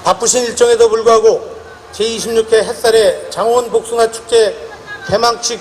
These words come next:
축하를 위해 참석해 주신 김경희 이천시장님, 송석준 국회의원님, 이천시의회 김하식 의장님과 시의원님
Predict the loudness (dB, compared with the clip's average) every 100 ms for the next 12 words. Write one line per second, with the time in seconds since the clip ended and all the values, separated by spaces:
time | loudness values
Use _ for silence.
0 | -12 -10 -8 -2 2 2 4 4 2 -2
1 | -4 -2 -4 -4 -8 -6 -8 -12 -20 -20
2 | -20 -12 -6 2 4 4 0 -4 -4 -2
3 | 0 0 0 0 0 -6 -10 -20 -20 -20
4 | -20 -20 -8 0 2 2 2 0 -2 -2
5 | -10 -8 2 4 4 0 -2 -10 -12 -20
6 | -20 -20 -20 -18 -12 -2 0 0 -2 2
7 | 4 4 0 -12 -16 -16 -6 2 2 2
8 | -4 0 0 2 2 4 4 2 -2 -12
9 | -12 -10 -4 0 0 -2